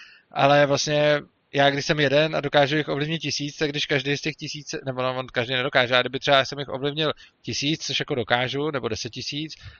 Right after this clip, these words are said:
a z nich by se našla stovka, z nichž každý ovlivní jako tisíc, tak najednou máme jako sto tisíc, jo,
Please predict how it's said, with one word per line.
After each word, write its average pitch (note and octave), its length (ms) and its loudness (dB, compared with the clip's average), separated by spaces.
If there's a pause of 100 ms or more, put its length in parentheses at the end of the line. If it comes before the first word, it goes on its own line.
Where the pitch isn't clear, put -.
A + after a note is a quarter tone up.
(260)
a C#3 80 -2
z B2+ 60 -4
nich C#3+ 140 -2
by C#3+ 80 -2
se D3+ 100 -2
našla D3+ 220 2
stovka, C#3+ 680 4
z C#3 60 -6
nichž C#3+ 180 -4
každý C#3+ 580 0
ovlivní C#3+ 500 -6
jako D3 200 -6
tisíc, C#3+ 500 -8
tak D3+ 140 -6
najednou C#3 340 2
máme C#3+ 560 2
jako C3 560 0
sto - 300 -14
tisíc, D3 560 -12
jo, C#3+ 260 -2